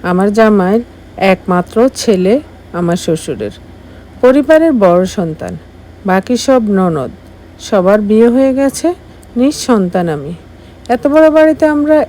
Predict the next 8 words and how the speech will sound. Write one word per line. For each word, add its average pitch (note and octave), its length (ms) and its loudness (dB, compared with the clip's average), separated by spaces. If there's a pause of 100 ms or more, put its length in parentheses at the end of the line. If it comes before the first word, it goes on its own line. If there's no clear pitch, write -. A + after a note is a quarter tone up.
(160)
এই C4 180 0
চারজনই F#3 680 0
থাকি। - 340 -10 (640)
আমার G#3+ 220 -2
স্বামী E4 440 -2
খুব C#4 340 0
ভালো F#3 260 0
মানুষ, D#3 420 -10